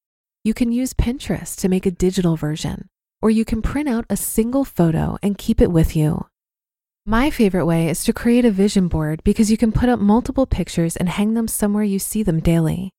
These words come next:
The specific form is up to you. Whatever motivates you most, you should choose. Your goal visualization should show you the exact reason why you want to stick to your budget.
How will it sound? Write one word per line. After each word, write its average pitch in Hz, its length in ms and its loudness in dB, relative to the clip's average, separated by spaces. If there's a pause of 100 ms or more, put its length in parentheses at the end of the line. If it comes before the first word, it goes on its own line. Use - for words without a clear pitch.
(600)
The 240 80 6
specific - 600 -2
form 262 280 -4
is 254 120 0
up 240 140 0
to 196 140 -2
you. 190 340 2 (300)
Whatever 226 500 0
motivates 220 560 2
you 175 80 2
most, 165 560 -2
you 180 180 0
should 185 220 0
choose. - 640 -8 (580)
Your 208 160 6
goal 202 360 6
visualization 185 920 2
should 208 240 -2
show 214 300 0
you 233 180 2
the 208 140 2
exact 202 540 0
reason 202 420 0
why 165 100 2
you 170 140 2
want 180 160 2
to 196 40 2
stick - 280 -4
to 202 100 -2
your 185 100 0
budget. 170 460 -2